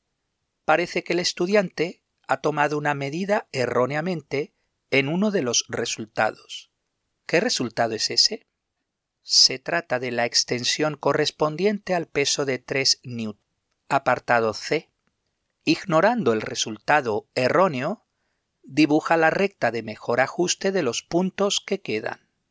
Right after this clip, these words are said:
Ahora sí, espero que hayáis dibujado la línea recta que mejor aproxima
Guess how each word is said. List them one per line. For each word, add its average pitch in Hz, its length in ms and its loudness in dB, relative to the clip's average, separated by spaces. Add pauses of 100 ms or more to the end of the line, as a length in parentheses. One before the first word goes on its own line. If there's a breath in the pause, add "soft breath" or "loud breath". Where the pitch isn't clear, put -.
(560)
Ahora 143 320 4
sí, 104 300 0 (680)
espero 160 720 2
que - 120 -2
hayáis 127 340 2
dibujado 135 720 -2 (460)
la 139 240 2
línea 165 340 -4
recta 170 460 -4
que 143 180 0
mejor 131 680 0
aproxima 127 880 -4